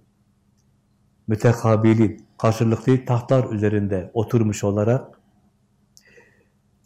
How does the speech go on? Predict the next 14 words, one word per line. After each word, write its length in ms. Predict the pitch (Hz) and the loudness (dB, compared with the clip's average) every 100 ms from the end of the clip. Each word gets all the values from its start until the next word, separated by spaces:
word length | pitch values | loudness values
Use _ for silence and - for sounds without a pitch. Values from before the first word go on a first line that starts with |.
| _ _ | _ _
yutafu 500 | 110 113 135 117 117 | 0 4 4 4 2
aleyhim 760 | 107 113 117 113 107 113 113 120 - 113 | 2 4 4 4 4 2 2 -2 -8 -2
bi 160 | 113 | -2
kehsin 800 | - 117 104 - 110 110 110 - - | 2 2 2 -2 -2 0 -2 -8 -4
min 420 | 107 110 107 117 - _ - - _ - | 0 0 0 -4 -16 _ -20 -20 _ -6
ma'in. 540 | 107 104 113 98 - - _ _ _ - | -2 -2 0 -2 -6 -18 _ _ _ -2
Onlar 320 | 113 123 120 | 2 4 2
için, 440 | 107 - 113 123 - _ _ | 0 -2 -2 -4 -10 _ _
evet, 140 | 85 - _ _ _ _ _ _ _ _ _ _ _ _ _ _ _ | -20 -20 _ _ _ _ _ _ _ _ _ _ _ _ _ _ _
kadehlerle 840 | - 117 110 107 131 110 87 82 - _ _ _ _ _ _ _ _ _ _ _ _ - | -2 0 2 2 2 2 0 -8 -16 _ _ _ _ _ _ _ _ _ _ _ _ -10
içecekler 560 | 104 107 104 - 120 | -4 -2 -2 0 0
onlara 480 | 104 104 98 95 87 104 | 0 -2 -2 -2 -4 -8
ikram 420 | 101 107 98 95 | -6 -2 0 0
edilir. 420 | 95 107 156 | -2 -2 -2